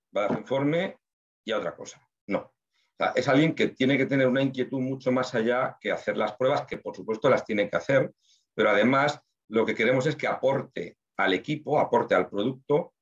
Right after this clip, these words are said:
en todos los conceptos de calidad que, que puedes aplicar en, en la disciplina de desarrollo de software. Por ejemplo, usando B D D, o por ejemplo, promoviendo otro tipo de prácticas.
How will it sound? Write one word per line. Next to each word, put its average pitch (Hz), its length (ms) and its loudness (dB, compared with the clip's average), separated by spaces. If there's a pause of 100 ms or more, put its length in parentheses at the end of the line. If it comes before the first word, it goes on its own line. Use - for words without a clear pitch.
en 98 260 -4
todos 123 360 2
los 104 440 2 (640)
conceptos 120 600 0
de 95 120 0
calidad 101 580 2
que, 87 260 2
que - 140 -2
puedes 98 260 2
aplicar 107 600 0
en, 90 380 -2
en 85 160 -12
la 85 80 2
disciplina 95 500 0
de 113 80 6
desarrollo 90 440 0
de 87 60 -2
software. - 320 -14 (680)
Por 85 120 -8
ejemplo, 98 280 -2
usando 85 280 -2
B 90 100 -6
D 104 120 2
D, 160 340 2 (300)
o - 80 -20
por 87 140 2
ejemplo, 101 340 0
promoviendo 98 580 2
otro 87 240 -4
tipo 87 280 -4
de 80 80 -2
prácticas. - 680 -16